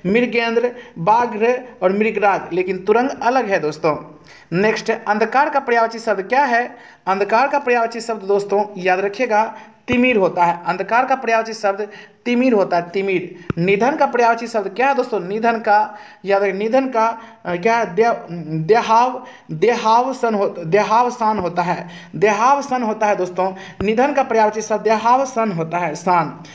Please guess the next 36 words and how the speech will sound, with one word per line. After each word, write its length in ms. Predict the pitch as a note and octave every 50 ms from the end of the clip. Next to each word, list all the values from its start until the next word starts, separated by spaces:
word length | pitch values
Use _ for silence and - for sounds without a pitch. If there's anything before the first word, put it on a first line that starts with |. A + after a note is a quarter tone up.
| - - - -
निम्नलिखित 340 | E3 F#3 F#3+ G3+ - F4+ D#4+
में 140 | D4 C4+ B3
से 120 | B3 A3+
कौन 200 | A#3 - A#3+ C#4+
सा 120 | D4+ D#4+
विकल्प 460 | C#4 A#3+ A#3 A3+ A#3+ A3+ A3+ A3+ A3 -
किरण, 260 | A3+ A3+ A3+ A3+ A#3+ B3 A#3+ - - - - - - - -
किरण 260 | G#3+ A#3 B3+ D4 D4+
पर्यायवाची 500 | - B3+ A#3 A3+ A3 G#3+ G#3+ G#3+ A3+ G#3+
नहीं 260 | F#3+ G3 G3 G#3 G3
है? 160 | E3+ D#3+ C#3+
निम्नलिखित 360 | D#3+ E3+ F3 F#3+ - E4 E4 D4+
में 120 | C#4+ B3+
से 140 | B3+ A#3 A3
कौन 260 | - G#3+ A#3 C#4 D#4
सा 140 | - C4 B3
विकल्प 580 | A3 A3 A3 - A#3 A3+ A3+ A3+ A#3 A#3+ A#3+ A#3+ - - - - - -
किरण 240 | A3 A#3 C4+ D4+ C#4+
का 120 | C#4+ C4+
पर्यायवाची 480 | C4+ B3+ A3 A3 G#3 G3+ G3+ G3+ G#3+ F3+
नहीं 200 | F#3+ G3+ G#3+ A3+
है 80 | G#3
दोस्तों? 260 | F3 E3 D#3+ E3 D#3+
किरण 360 | D#3+ - - G#3+ G3+ G#3 F#3+ F3
का, 320 | E3+ F#3 D#3+ C#3+ - - - - - - -
तो 60 | -
याद 200 | F3+ F#3+ F#3+ G3
रखिए 220 | F#3+ F#3+ F#3+ G3 F#3+
प्रकाश 500 | - - F#3+ F#3+ - G#3 A#3 C#4 C#4 -
ये 100 | A3 G3+
किरण 260 | G#3 G#3 G#3+ A3 A3
का 120 | G#3+ G#3+
पर्यायवाची 400 | G#3 G#3+ G3+ G3 F#3+ F#3+ F#3+ G3
शब्द 200 | E3+ F#3 F3 D#3+
नहीं 240 | D#3+ D#3+ E3+ G#3 C4+
है, 240 | C4+ A3 A3+ B3+